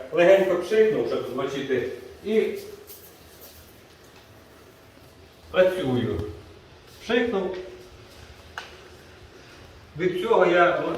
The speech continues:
так би мовити, розбужую той матеріал, який вже трошки підзастив. І малюнок робиться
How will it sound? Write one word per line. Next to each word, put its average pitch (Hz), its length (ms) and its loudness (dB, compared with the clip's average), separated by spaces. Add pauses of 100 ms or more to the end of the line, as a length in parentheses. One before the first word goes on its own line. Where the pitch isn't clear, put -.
так 165 180 2
би 170 60 4
мовити, 165 380 4
розбужую 156 560 0
той 156 140 0
матеріал, 156 520 0
який 170 280 -2
вже 147 400 0 (680)
трошки 160 340 -2
підзастив. 165 680 0 (1300)
І 180 260 4
малюнок 185 520 4
робиться 170 500 0